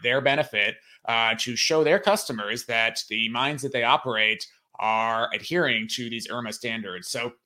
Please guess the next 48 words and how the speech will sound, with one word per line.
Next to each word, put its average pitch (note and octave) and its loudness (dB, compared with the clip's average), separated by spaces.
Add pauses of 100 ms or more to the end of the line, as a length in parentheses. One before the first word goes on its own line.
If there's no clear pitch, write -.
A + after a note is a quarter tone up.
(100)
an B2 -2
example C3 0
would C3+ -2
be A#2+ 0
Albemarle, A#2 2
the A2+ -6
world's A#2 -2
largest C3+ 2
lithium C3+ -4
company, G#2+ -4 (220)
which B2+ -6
does C3+ 0
operate A#2+ 2
in A#2 -6
northern A2 -6
Chile A2+ -2
as G#2 -8
well G2+ -6
as G#2+ -10
elsewhere. A2+ 0 (420)
It's C#3+ 4
gone C#3 4
through C3+ -2
irma A#2+ -2
certification. A2 -6 (220)
And A2 0
so A#2 -4
it's D3+ 0
able D3+ 4
to C3+ 0
tell C#3 2
its - -2
customers B2 -2
that B2 0
include B2+ -4
Tesla B2 0
and A2 -4
others B2 0 (320)
that A#2+ 2
this C3+ 2
is C#3 -4
how A#2+ 2
we A#2+ -2
produce A#2 -6
lithium D3+ 0
at A2 -2
this A2 -2
site. A2 2